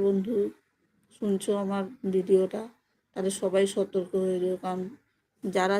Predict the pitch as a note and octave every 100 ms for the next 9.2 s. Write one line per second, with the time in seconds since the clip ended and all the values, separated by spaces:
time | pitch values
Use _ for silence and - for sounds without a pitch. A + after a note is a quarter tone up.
0 | G3+ G3+ F#3+ G3 G3 G3 G3+ F#3+ - -
1 | _ _ _ _ - F#3+ F#3+ G3 G3+ G3
2 | G3+ F#3+ F#3+ F#3 F#3 G3 G#3+ A3 F#3+ G#3
3 | G#3+ A3+ G#3 F#3+ G3 G3+ F#3+ F#3 F#3 G3
4 | G3 F#3 F#3 F#3 - F#3 F#3+ F#3 - F#3+
5 | F3+ F3 F3+ D#3+ D#3 D#3+ D3+ - - -
6 | _ _ _ _ _ _ _ _ _ _
7 | _ _ _ _ _ _ _ _ _ _
8 | _ _ _ _ _ _ _ _ _ _
9 | - G#3